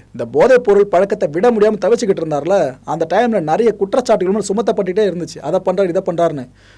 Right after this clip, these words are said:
உடனடியா போலீஸ் வருவாங்க, அரெஸ்ட் பண்ணுவாங்க, கோர்ட்ல ஆஜர் பண்ணுவாங்க. இது தொடர்ந்து நடந்துகிட்டு இருந்துச்சு. ஏதோ ஒரு வாட்டி ஜெயிலுக்கு போயிட்டு வந்தது கிடையாது ராபர்ட்,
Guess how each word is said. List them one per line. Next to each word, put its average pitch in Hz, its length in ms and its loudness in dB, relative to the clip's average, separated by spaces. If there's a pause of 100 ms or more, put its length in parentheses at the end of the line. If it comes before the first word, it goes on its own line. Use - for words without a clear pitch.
(180)
உடனடியா 170 340 2 (100)
போலீஸ் 208 260 4
வருவாங்க, 180 320 4 (240)
அரெஸ்ட் 202 240 0
பண்ணுவாங்க, 180 340 0 (140)
கோர்ட்ல 208 260 4
ஆஜர் 170 220 0
பண்ணுவாங்க. 131 280 -10 (380)
இது 196 240 6
தொடர்ந்து 254 360 6
நடந்துகிட்டு 208 340 2
இருந்துச்சு. 156 260 -10 (240)
ஏதோ 214 80 4 (140)
ஒரு 240 160 6
வாட்டி 240 260 4
ஜெயிலுக்கு 220 300 6
போயிட்டு 220 200 6
வந்தது 185 200 2
கிடையாது 175 260 4
ராபர்ட், 156 300 -2